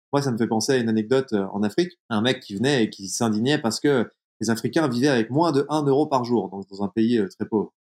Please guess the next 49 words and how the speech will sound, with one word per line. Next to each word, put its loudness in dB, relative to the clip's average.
Et 0
donc, -2
il -20
disait, « 0
Mais -4
c'est, 0
c'est -2
gravissime, 0
il -2
faut -4
absolument 0
les 0
aider. » 2
Et 2
le 0
mec 2
en 0
face, 0
euh, 4
l'Africain, 0
il 2
rigole, 4
il 2
lui -2
dit, « -2
Non, 0
mais -2
en 0
fait, -2
euh, -2
je -10
m'en -2
fous, -4
moi, 2
de -4
ton -4
un, 2
un 0
euro 2
par 0
jour. 0
Euh, 0
moi, 2
je -2
construis -4
ma 0
maison 0
tout -10
seul. 2